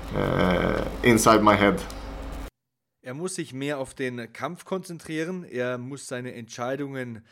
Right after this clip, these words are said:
Speaker 2: nicht aufgrund der Eventualitäten treffen, die in seinem Kopf ablaufen, sondern aufgrund der Dinge, die tatsächlich im Käfig passieren. Also mehr Konzentration auf den Kampf, mehr Kopf ausschalten,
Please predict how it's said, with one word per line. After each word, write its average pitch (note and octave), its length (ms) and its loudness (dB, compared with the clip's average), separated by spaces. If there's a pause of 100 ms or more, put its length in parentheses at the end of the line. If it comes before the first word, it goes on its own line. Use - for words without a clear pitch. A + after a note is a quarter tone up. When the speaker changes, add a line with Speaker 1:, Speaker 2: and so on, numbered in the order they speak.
(300)
Speaker 2:
nicht C3+ 220 -14
aufgrund C3+ 440 -8
der B2+ 100 -4
Eventualitäten B2 1040 -8
treffen, B2 380 -8
die A#2+ 140 -8
in A#2 80 -10
seinem A2 220 -10
Kopf - 300 -10
ablaufen, G#2 680 -12
sondern A2+ 260 -10
aufgrund G#2+ 420 -14
der A#2 160 -2
Dinge, B2+ 320 -6
die A2+ 160 -14
tatsächlich A2+ 560 -14
im B2+ 200 -12
Käfig A#2 420 -12
passieren. C3 540 -8 (360)
Also A#2 400 -2
mehr B2 300 -6
Konzentration C3 800 -10
auf B2+ 300 -8
den B2+ 180 -14
Kampf, C#3+ 420 -8 (200)
mehr B2 280 -4
Kopf D#3 340 -8
ausschalten, C3 840 -6